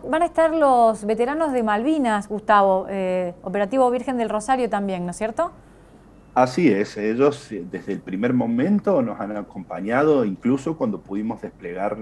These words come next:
Speaker 2: la segunda fase pedagógica, educativa del proyecto. No solamente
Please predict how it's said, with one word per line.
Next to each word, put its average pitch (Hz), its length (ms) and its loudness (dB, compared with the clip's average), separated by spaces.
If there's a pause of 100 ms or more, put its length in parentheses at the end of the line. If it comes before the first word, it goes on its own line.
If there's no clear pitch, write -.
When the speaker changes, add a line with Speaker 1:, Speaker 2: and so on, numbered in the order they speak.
(120)
Speaker 2:
la 90 200 -14
segunda 147 400 -6
fase 127 580 0
pedagógica, 101 840 -2
educativa 95 600 -2
del 107 100 0
proyecto. 98 640 -6 (320)
No 107 200 0
solamente 120 800 0